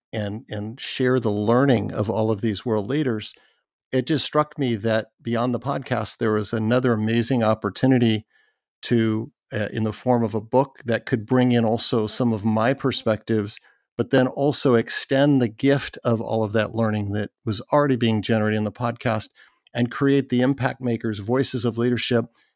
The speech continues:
that I guess, uh, makes it more full and complete and comprehensive in terms of being able to share and enable others to benefit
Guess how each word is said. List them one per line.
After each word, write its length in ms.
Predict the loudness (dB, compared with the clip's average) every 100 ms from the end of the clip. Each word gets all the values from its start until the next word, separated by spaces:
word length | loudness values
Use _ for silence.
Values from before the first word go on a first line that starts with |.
| _ 0
that 140 | 2
I 80 | 4
guess, 340 | 2 2 -2 -2
uh, 160 | -4 -4 0
makes 320 | 2 2 0
it 100 | -4 _ _
more 260 | -2 0 0
full 360 | 0 0 2
and 160 | 0 0
complete 500 | 0 -2 -2 -6 -6 _ _ _ -6
and 120 | -2
comprehensive 720 | 0 0 0 0 -2 -2 -2
in 140 | -4
terms 300 | -2 -2 -2
of 120 | -2 0
being 220 | 2 2
able 220 | 2 -2
to 180 | -6 -6
share 640 | -4 -2 0 0 -4 -10 _ _ _ _ _ _ -10
and 140 | -8
enable 520 | -4 -2 0 0 -4 0
others 460 | 0 2 0 -2 -6
to 100 | -8
benefit 640 | -4 -2 0 -2 -4 -6